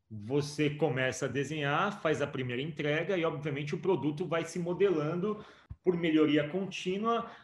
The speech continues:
até que ele nunca tem uma versão acabada, definitiva. Ele vai tendo, obviamente, algumas, é,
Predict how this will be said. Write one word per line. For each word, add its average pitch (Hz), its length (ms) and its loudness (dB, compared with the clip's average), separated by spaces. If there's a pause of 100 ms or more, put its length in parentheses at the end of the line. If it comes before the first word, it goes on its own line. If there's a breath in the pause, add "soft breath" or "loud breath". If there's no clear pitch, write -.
até 185 320 8
que 240 400 2
ele 226 160 8
nunca 277 240 0
tem 202 200 0
uma 190 140 2
versão 147 360 0
acabada, 139 640 2
definitiva. 135 880 -6
Ele 180 140 0
vai 156 260 0
tendo, 151 200 -2
obviamente, 131 500 -4
algumas, 131 680 -4 (360 soft breath)
é, 120 420 0